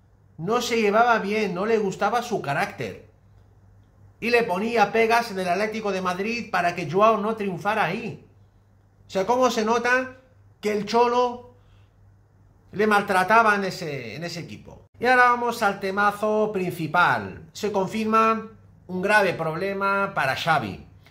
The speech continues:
Dicen que es bendito problema, pero desde luego para los centrales del Barcelona no lo es.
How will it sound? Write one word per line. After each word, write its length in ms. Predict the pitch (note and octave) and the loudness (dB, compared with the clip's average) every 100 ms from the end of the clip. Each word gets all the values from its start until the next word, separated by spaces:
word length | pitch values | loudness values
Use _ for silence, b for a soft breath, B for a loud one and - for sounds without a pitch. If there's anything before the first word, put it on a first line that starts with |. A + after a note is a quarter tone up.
| b b b | b b b
Dicen 400 | A#3+ B3+ F#3 D#3+ | -4 -2 0 0
que 120 | E3 | -2
es 120 | E3 D#3+ | -4 -2
bendito 420 | E3+ F3+ G3 C#3+ | -4 -4 -4 -4
problema, 680 | C#3+ C#3 F#3+ G3+ A3 A3+ - - _ - - | -2 -2 -2 0 0 -2 -10 -20 _ -20 -10
pero 180 | E3 D#3+ | -4 -2
desde 240 | D#3 C#3+ D#3 | -2 -2 0
luego 320 | F#3+ E3 C#3 | 2 2 2
para 180 | C#3 C#3+ | 0 0
los 140 | C#3 | -2
centrales 480 | D3+ C#3 F3 E3+ B2+ | -4 -2 -2 0 -2
del 120 | C3+ | -2
Barcelona 800 | F3 E3 C#3+ E3+ F3+ F#3 G3 F3+ | -2 -2 -2 -2 0 0 0 -2
no 80 | C#3 | -2
lo 160 | A2+ A2+ | 0 0
es. 400 | G2 - - | -2 -8 -18